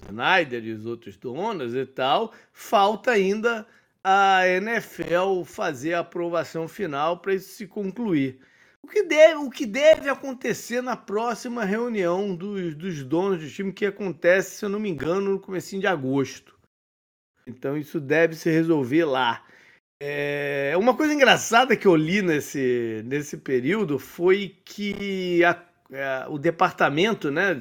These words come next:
que, que faz, é, é, revisa negócio de marcas e tal,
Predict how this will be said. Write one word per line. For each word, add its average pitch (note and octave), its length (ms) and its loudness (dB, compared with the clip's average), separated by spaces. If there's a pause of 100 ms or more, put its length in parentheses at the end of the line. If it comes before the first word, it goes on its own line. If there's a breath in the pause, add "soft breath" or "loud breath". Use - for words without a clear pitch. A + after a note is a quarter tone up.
que, A#2 640 -2
que - 140 -16
faz, C#3 420 -2
é, A2 340 -6 (400)
é, - 320 -14 (480)
revisa G#3+ 540 0
negócio D3 240 -2
de C3+ 80 -2
marcas C3 800 4
e A#2 100 -6
tal, D3 480 2